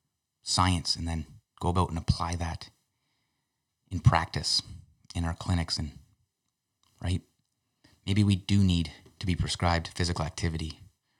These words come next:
or prescribed broccoli or prescribed,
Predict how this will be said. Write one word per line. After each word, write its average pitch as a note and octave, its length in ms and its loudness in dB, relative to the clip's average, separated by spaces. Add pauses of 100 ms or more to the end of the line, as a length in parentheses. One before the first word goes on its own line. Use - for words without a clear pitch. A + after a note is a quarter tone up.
(220)
or - 100 -8
prescribed E2+ 720 0 (720)
broccoli E2 520 2 (800)
or - 120 -14
prescribed, E2+ 800 -4